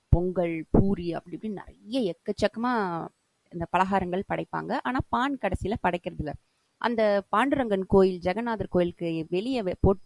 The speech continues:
கடை போட்டிருக்கவரு ஒரு பான் வியாபாரி, அவர் பேர் பண்டாதாஸ், சரிங்களா? அவரை வந்து என்ன பண்றாங்க, அவரு யோசிக்கிறாரு, "ஏன் சாமிக்கு வந்து இந்த பான் மட்டும் படைக்க மாட்டேங்கிறாங்க? நம்ம ஊர்ல பீடான்னு சொல்லுவோம்ல, ஏன் அது மட்டும்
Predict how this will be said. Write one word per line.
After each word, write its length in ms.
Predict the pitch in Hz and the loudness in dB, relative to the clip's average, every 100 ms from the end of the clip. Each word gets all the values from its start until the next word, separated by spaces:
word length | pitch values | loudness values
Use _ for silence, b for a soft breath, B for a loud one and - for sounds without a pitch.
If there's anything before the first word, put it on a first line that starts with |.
| - | -4
கடை 180 | 190 - | -2 2
போட்டிருக்கவரு 480 | 202 - - 170 | 0 -2 -2 -2
ஒரு 200 | 269 208 - | 0 0 -2
பான் 260 | 175 180 | -2 -2
வியாபாரி, 340 | 175 160 151 208 | -2 -4 -2 -2
அவர் 140 | 180 | -2
பேர் 160 | - 202 - | -2 -4 -2
பண்டாதாஸ், 600 | 170 170 165 151 139 - - | -2 0 0 -2 -8 -12 -14
சரிங்களா? 340 | 160 160 165 214 B B B | -10 -6 -2 -2 B B B
அவரை 380 | - 180 269 311 | 0 2 4 2
வந்து 260 | 220 180 208 | 0 0 0
என்ன 160 | 185 | -2
பண்றாங்க, 520 | 214 175 165 156 165 | -4 -6 -6 -8 -6
அவரு 240 | - 190 240 | -2 -2 2
யோசிக்கிறாரு, 580 | 202 - 180 - 165 170 | 4 4 0 -4 -6 -4
"ஏன் 280 | 294 640 - | -6 -6 -4
சாமிக்கு 400 | 240 247 247 208 | -2 -4 -4 -4
வந்து 260 | 196 202 | -4 -2
இந்த 460 | 220 190 170 160 160 170 _ _ _ | -4 -2 0 0 -4 -10 _ _ _
பான் 280 | - 202 240 | 4 4 4
மட்டும் 260 | 220 185 196 | 0 -2 0
படைக்க 280 | 175 175 190 | 0 0 -2
மாட்டேங்கிறாங்க? 520 | 170 - 151 147 151 | -2 -4 -4 -4 -2
நம்ம 260 | 185 208 208 | -2 4 6
ஊர்ல 160 | 233 190 | 6 4
பீடான்னு 420 | 208 208 190 190 | 0 0 0 0
சொல்லுவோம்ல, 360 | 175 156 160 269 | 2 2 0 -4
ஏன் 180 | 262 302 | -2 -2
அது 100 | 220 | -2
மட்டும் 200 | 196 | -4